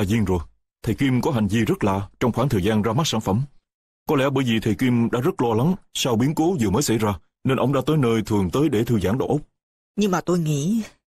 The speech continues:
Speaker 2: giả thiết thầy Kim là kẻ chủ mưu trong chuyện này không đúng đâu.
Speaker 1: Ờ, theo như lời điều tra viên nói, có một nhân chứng ở gần chỗ thầy Kim, thấy thầy Kim đứng nói chuyện với một cô gái trẻ ở nơi cuối cùng nhân chứng thấy.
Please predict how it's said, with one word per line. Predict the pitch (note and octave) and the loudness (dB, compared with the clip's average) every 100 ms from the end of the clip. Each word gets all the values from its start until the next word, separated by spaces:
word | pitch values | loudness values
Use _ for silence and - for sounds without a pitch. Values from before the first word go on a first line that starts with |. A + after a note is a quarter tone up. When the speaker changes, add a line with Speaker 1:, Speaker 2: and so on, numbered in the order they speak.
| _ _ _ _ _ _ | _ _ _ _ _ _
Speaker 2:
giả | F#3+ E3 F3 | 0 0 0
thiết | D4 | -2
thầy | - F#3+ | -2 -2
Kim | - G#3 | 0 0
là | E3+ | 0
kẻ | - F3+ | 0 0
chủ | - D#3 | 0 0
mưu | C4 A3 | 2 2
trong | G#3 | 0
chuyện | G3+ D3 | 0 -2
này | F3 D3 C#3 - _ | 0 0 -2 -6 _
không | - - B3 E3+ | -8 -2 0 0
đúng | F#3 G#3+ D#4 | 0 -2 0
đâu. | B3 F#3 - _ _ _ _ _ _ _ _ _ _ _ _ _ _ _ | 0 0 -6 _ _ _ _ _ _ _ _ _ _ _ _ _ _ _
Speaker 1:
Ờ, | A2 F2+ - - _ _ _ _ _ | -2 -2 -4 -14 _ _ _ _ _
theo | C#3 B2+ | -2 2
như | B2 | 2
lời | A#2 A2 | 2 2
điều | G#2 G2+ | 2 2
tra | B2 G2+ | 0 2
viên | A2 | 0
nói, | A2+ C3+ D3 B2+ - _ _ _ _ _ - | 2 2 2 -2 -4 _ _ _ _ _ -2
có | E3+ | 0
một | A#2+ | 0
nhân | A#2+ A#2 | 0 0
chứng | G#2 C3+ F3+ | 2 2 2
ở | - | 0
gần | A#2 G2 | 0 0
chỗ | G2+ A#2 | 0 0
thầy | G2+ | -2
Kim, | - G#2+ - _ _ - | 0 -2 -4 _ _ -2
thấy | D3+ F#3 | 0 2
thầy | G#2 | 0
Kim | C3 A#2 G#2+ | 2 2 2
đứng | C3+ | 2
nói | E3 E3 | 2 2
chuyện | G#2 G#2 A2 - | 0 2 0 -2
với | C3+ D3+ | -2 0
một | G#2 - | 0 0
cô | G2+ | 0
gái | A#2+ D3 | 0 0
trẻ | G2 G#2 B2+ - _ | 0 0 -4 -10 _
ở | A#2 | 0
nơi | B2+ G#2 - | 2 0 0
cuối | D#3+ E3 | 0 0
cùng | G#2 F2 E2 - | 0 0 -2 -2
nhân | A2 | -2
chứng | A#2 C3 | 0 0
thấy. | A#2+ | 0